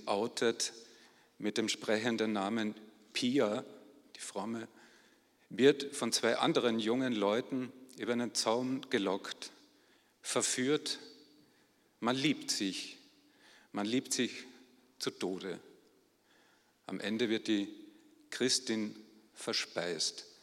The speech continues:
Was jetzt vielleicht klingen mag nach Splatter-Movie,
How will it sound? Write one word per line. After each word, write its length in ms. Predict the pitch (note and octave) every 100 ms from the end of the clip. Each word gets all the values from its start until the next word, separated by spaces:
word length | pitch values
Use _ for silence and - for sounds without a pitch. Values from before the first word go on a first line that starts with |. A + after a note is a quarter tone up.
| - _ - - _ _ _
Was 200 | - G#2
jetzt 160 | B2 -
vielleicht 380 | C3 B2+ B2+ -
klingen 360 | C3 D#3+ C#3
mag 340 | B2+ A2+ C3 - - - - -
nach 220 | A2+ G#2
Splatter-Movie, 920 | - - C3+ - C3+ B2 B2 B2+ B2